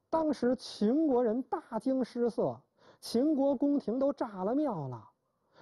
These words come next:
这个赵武灵王居然跑到秦国腹地来窥伺军情，那还得了？”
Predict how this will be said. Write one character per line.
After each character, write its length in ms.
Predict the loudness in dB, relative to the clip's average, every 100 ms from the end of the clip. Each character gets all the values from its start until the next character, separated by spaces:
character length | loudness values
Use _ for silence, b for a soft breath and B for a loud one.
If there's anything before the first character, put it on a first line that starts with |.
| 0
这 120 | 2
个 80 | 2
赵 120 | 0 0
武 260 | 2 4 4
灵 200 | 2 2
王 200 | 2 0
居 200 | 2 2
然 160 | 2
跑 280 | -2 -2 -2
到 100 | -2
秦 400 | -4 0 2 2
国 240 | 2 2 0
腹 380 | -2 0 2
地 180 | 4 2
来 220 | 2 -2
窥 400 | -4 -2 2 2
伺 220 | 0 0 -2
军 260 | 0 -2
情， 280 | -2 -4 -2
那 340 | -2 -2 -4
还 260 | -6 -4 -2
得 180 | 0 2
了？” 180 | 0